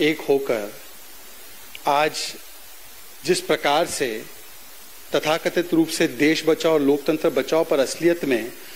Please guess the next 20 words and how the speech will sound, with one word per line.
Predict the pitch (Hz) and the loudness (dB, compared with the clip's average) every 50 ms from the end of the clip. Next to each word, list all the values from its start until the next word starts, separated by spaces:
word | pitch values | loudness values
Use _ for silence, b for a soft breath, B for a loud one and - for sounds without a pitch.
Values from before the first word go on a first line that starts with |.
| B B - | B B -2
अपने | 156 - 160 170 170 | -2 2 4 4 4
भ्रष्टाचार | 139 143 131 120 - - 156 151 - 170 170 175 190 196 | 4 2 -4 -4 0 2 2 2 4 4 4 4 4 4
और | 190 - 180 156 | 2 2 2 2
अपने, | 147 - - 170 185 180 | 2 2 4 4 4 4
अपने | 165 - 165 175 | 2 2 2 0
परिवार | 175 175 - 139 131 139 135 147 151 165 180 170 | 2 4 2 2 2 4 4 4 4 4 4 2
के | 170 - 170 165 170 180 190 196 B B B B B B B B B B B - - - - 135 | 2 2 4 4 6 4 4 2 B B B B B B B B B B B -18 -18 -16 -10 0
बचे | 127 160 151 - 202 202 | 2 2 4 4 2 2
कुचे | 196 - 180 - - 190 185 | 2 0 -4 2 2 2 2
सीमित | 185 - - 160 165 180 175 - 151 | 2 2 2 4 4 4 2 0 -4
अस्तित्व | - - - 185 170 - 190 - | -4 0 -2 -2 2 4 2 4
को | - 185 | 4 2
बचाओ | 156 - 143 135 - 156 156 170 175 170 | 2 2 0 2 2 2 4 4 4 2
का | 175 - 135 117 117 127 - - - - - - - - - - - - - - - | 2 0 0 0 0 -4 -12 -16 -16 -18 -18 -18 -18 -18 -16 -16 -16 -16 -14 -4 -2
वहां | 143 151 160 165 | 2 4 4 4
पर | - 190 175 | 4 2 2
स्वांग | 156 - - 151 143 147 170 175 151 | 2 0 0 2 4 6 6 6 6
रच | 135 147 147 - 185 | 6 4 2 0 0
रहे | 151 135 123 | 0 0 0
हैं, | 113 113 - - | -2 -4 -8 -10